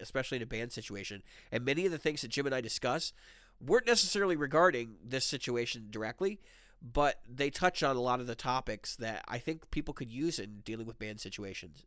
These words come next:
So, uh, I appreciate anybody who took the time to listen to this addendum. Uh, hopefully,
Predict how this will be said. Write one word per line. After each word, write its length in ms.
So, 320
uh, 260
I 60
appreciate 580
anybody 320
who 80
took 160
the 60
time 240
to 60
listen 260
to 40
this 120
addendum. 420
Uh, 240
hopefully, 600